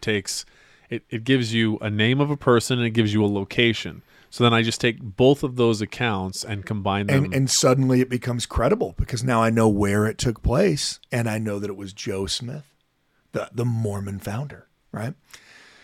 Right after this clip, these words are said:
Speaker 2: Um, as to why the person who, uh, accosted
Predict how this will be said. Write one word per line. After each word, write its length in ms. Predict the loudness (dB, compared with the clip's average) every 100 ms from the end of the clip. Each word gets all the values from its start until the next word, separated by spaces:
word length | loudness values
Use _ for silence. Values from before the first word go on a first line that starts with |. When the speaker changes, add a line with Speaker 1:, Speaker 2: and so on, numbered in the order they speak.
| _ _ _ 4
Speaker 2:
Um, 280 | 6 6 4
as 280 | 4 4 4
to 160 | 4
why 400 | 6 8 8 6
the 140 | 4 0
person 640 | 2 4 4 4 4 2 0
who, 460 | 2 4 4 4 2 2
uh, 500 | 2 4 2 0 -4 -12 -20 -20 -20 -20 -20 -20 -20 -20 -20 -20 -20 -12 -10
accosted 800 | -10 0 2 4 0 -4 -4